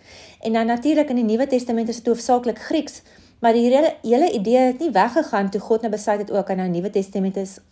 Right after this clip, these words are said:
in Grieks vertaal nie." Die rede hoekom dit nie nodig was vir Hebreëus nie, is omdat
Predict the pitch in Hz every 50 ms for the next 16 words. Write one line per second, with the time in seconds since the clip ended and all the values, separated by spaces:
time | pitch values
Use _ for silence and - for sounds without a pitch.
0 | - _ - - 175 - - 175 185 - - - - - - 156 147 156 175 208
1 | 226 233 226 220 214 233 269 381 403 370 311 - - 247 247 226 - - - -
2 | - - _ _ _ 226 220 285 285 226 208 214 233 262 262 262 240 233 233 -
3 | - 226 214 190 190 220 254 277 294 277 285 - - 185 185 - - 220 220 -
4 | - _ _ _ _ _ _ _ _ _ _ 294 330 320 311 285 302 294 285 285
5 | 277 -